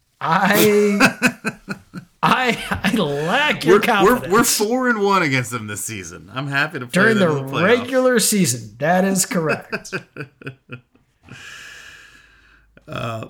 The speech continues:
Speaker 2: yeah, no, I'm, I'm with you. I, I
Speaker 1: We're well situated here.
Speaker 2: Yeah, and I, and I do think we, the, the, the, uh, schedule gets easier,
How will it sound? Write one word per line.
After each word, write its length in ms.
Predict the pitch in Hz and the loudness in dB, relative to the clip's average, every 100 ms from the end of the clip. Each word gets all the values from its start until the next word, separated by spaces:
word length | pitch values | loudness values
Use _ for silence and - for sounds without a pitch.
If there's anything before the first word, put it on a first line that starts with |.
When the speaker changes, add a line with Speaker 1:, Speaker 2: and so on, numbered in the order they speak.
| - | -4
Speaker 2:
yeah, 260 | 254 226 | 2 4
no, 280 | 190 214 135 | 6 4 4
I'm, 180 | 147 175 | 2 0
I'm 140 | 180 | 2
with 180 | 156 135 | 4 2
you. 80 | 104 | 2
I, 220 | 95 135 | 2 2
I 420 | 123 - 87 101 208 | 2 -6 -12 -2 2
Speaker 1:
We're 160 | 233 | 4
well 160 | 233 208 | 4 4
situated 540 | 208 - 151 120 113 | 0 -2 -4 -6 -10
here. 260 | - - - _ _ _ _ _ _ - _ - | -18 -20 -20 _ _ _ _ _ _ -20 _ 0
Speaker 2:
Yeah, 220 | 113 78 - - | 0 0 -4 2
and 160 | 143 | 6
I, 120 | 147 | 6
and 120 | 156 147 | 6 6
I 100 | 131 | 6
do 220 | 139 135 | 4 0
think 260 | 139 123 | -2 -4
we, 180 | 120 123 | -2 -2
the, 400 | 85 78 120 117 | -2 -8 -6 -6
the, 340 | 107 117 110 98 | -4 -6 -6 -10
the, 400 | 98 110 104 101 | -12 -10 -8 -10
uh, 80 | 95 | -10
schedule 380 | - 165 160 165 | -2 0 0 -2
gets 200 | 151 143 | -4 -4
easier, 480 | 143 135 135 127 | -4 -2 -4 -4